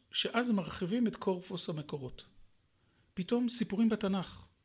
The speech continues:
הופכים להיות מקור הלכתי. למשל,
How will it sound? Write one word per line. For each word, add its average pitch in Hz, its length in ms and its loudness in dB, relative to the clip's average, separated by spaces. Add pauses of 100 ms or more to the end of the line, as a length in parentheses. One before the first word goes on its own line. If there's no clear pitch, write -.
(460)
הופכים 175 340 -2
להיות 165 220 -2
מקור 156 320 -4
הלכתי. - 440 -10 (1120)
למשל, 175 600 6